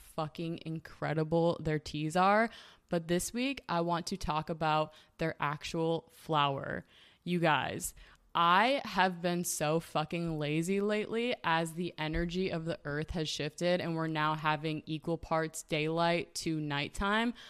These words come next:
I find myself just go, go, go, go, go all the time, and I never really slow down. So that means that I'm definitely smoking a lot less. But for me, cannabis is something that I see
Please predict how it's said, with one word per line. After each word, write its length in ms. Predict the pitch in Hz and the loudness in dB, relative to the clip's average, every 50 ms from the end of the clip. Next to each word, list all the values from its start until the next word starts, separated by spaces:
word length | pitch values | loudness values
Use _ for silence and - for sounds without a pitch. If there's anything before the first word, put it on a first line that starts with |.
| - - - - - | -20 -20 -12 -4 0
I 120 | 170 185 | 0 2
find 240 | - - 240 262 294 | 4 2 2 2 2
myself 360 | 320 330 - 277 269 269 262 | 0 0 0 0 0 0 0
just 340 | 240 214 175 160 156 143 - | 0 -2 -2 -2 -6 -6 0
go, 320 | - 170 170 165 165 165 | 4 6 6 6 6 4
go, 240 | 165 170 165 165 165 | 4 2 2 2 2
go, 240 | 160 165 160 160 160 | 2 2 0 0 2
go, 200 | 156 160 156 156 | 0 0 0 0
go 380 | 156 160 156 151 151 156 - - - | 0 0 2 2 2 2 0 -2 -2
all 260 | 156 147 147 156 156 | 0 0 2 0 0
the 80 | 156 151 | -2 -2
time, 440 | - 143 151 147 147 143 143 143 - | -4 -2 -2 0 0 0 0 0 -2
and 100 | 156 151 | -2 -2
I 60 | 156 | -2
never 440 | 160 160 160 160 165 160 185 190 196 | -2 -2 -2 -2 -2 0 -2 -2 -2
really 280 | 190 208 214 220 214 | -2 -2 -2 -2 -2
slow 500 | 170 - - - - 160 151 156 156 156 | -4 -4 -6 -4 -2 0 2 2 2 0
down. 500 | 151 147 151 147 139 135 123 135 147 160 - - - - - - - - | 0 0 0 0 0 0 -2 -4 -6 -8 -10 -14 -20 -20 -20 -20 -12 -4
So 420 | - 190 175 175 175 175 170 - - | 0 4 4 6 6 4 2 2 2
that 120 | 202 220 254 | 2 2 2
means 200 | 311 339 311 311 | 2 0 2 2
that 80 | 294 | 2
I'm 120 | 269 202 175 | 2 2 4
definitely 360 | 175 175 - - 185 180 180 | 4 2 2 2 2 0 0
smoking 560 | - - - 175 160 160 156 - 160 160 - | 0 -2 -2 0 0 0 0 0 -2 -4 -2
a 100 | - 160 | -2 -2
lot 380 | 160 160 156 151 147 - - - | 0 2 2 2 2 2 0 -2
less. 380 | 156 143 135 - - 175 - - | 0 0 0 0 -2 -4 -6 -6
But 180 | - - 160 | -6 -6 -4
for 140 | - 190 185 | -2 -2 -2
me, 380 | 190 196 208 214 226 226 220 - - - - - - | 0 2 2 2 2 0 -2 -6 -12 -20 -20 -20 -8
cannabis 480 | - 226 214 240 294 320 320 339 330 302 | -2 0 2 2 2 2 0 -2 -2 -2
is 100 | 269 - | -4 -2
something 380 | - 190 190 - - 190 190 | -2 -2 -2 -2 -2 -4 -2
that 120 | 175 - - | -2 -4 -2
I 180 | 160 165 165 165 | -2 -2 -2 -4
see 500 | - - - - 160 156 151 151 151 | -6 -6 -6 -6 -4 -4 -4 -4 -6